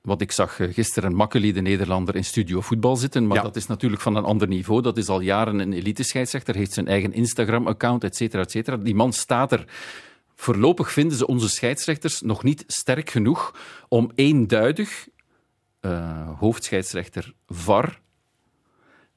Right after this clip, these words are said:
Speaker 1: om samen naar buiten te komen.
Speaker 2: Mhm.
Speaker 1: Dus voorlopig moeten ze toestemming vragen aan Frank de Blekeren.
Speaker 2: Ja.
Speaker 1: Ehm,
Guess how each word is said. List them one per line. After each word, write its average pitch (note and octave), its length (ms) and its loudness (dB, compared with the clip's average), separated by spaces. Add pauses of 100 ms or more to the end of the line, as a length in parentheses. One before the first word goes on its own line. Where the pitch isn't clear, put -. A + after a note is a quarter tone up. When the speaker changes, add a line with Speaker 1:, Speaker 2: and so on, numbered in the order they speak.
(160)
Speaker 1:
om G#2+ 420 2 (340)
samen B2+ 440 0
naar F#2+ 180 2
buiten G2 300 -2
te - 80 -16
komen. F2 420 -10
Speaker 2:
Mhm. F#2 260 -4 (360)
Speaker 1:
Dus A#2 240 0
voorlopig A#2+ 580 2
moeten C3 240 2
ze G#2 80 -2
toestemming B2+ 400 -2
vragen G2 300 -2
aan E2+ 80 -8
Frank F2 220 -6
de D#2 60 -8
Blekeren. G2+ 480 -6 (1080)
Speaker 2:
Ja. G2+ 220 -2
Speaker 1:
Ehm, F#2+ 200 -2